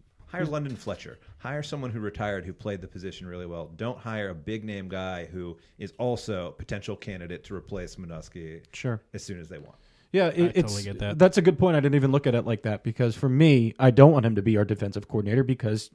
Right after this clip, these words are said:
Speaker 2: his track record, he struggled in Buffalo. He got fired after a game against us when he was a defensive coordinator for the Saints.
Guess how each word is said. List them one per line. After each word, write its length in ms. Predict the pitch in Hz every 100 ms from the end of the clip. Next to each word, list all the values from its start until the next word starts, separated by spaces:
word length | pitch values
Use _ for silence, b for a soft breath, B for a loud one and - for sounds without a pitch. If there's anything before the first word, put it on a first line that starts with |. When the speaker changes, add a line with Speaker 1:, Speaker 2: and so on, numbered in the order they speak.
| -
Speaker 2:
his 220 | - 104
track 300 | - 123 120
record, 400 | 113 107 110 107 -
he 80 |
struggled 380 | 110 - 117 123
in 80 | 117
Buffalo. 440 | 110 110 120 117
He 140 | 107 110
got 160 | 113
fired 480 | - - 123 147 117 - B B B
after 240 | 131 - 123
a 40 |
game 200 | 120 123
against 260 | 113 110 -
us 220 | 160 -
when 80 | 120
he 80 |
was 100 | 113
a 60 | 107
defensive 480 | 113 113 120 107 110
coordinator 420 | 120 117 113 110
for 160 | - 107
the 120 | 101
Saints. 500 | - 175 135 127